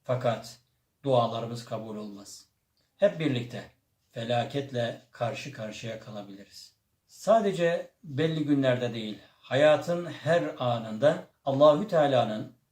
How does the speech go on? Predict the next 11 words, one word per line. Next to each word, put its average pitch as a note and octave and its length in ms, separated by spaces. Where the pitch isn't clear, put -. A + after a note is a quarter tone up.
şeytan D3+ 480
işi D#3+ 280
pislik D3+ 420
olarak B2+ 460
tarif D3 440
ettiği C3+ 260
içkiden, C#3 680
kumardan C#3 580
hem E3 280
uzak D3 300
kalmalı D#3 560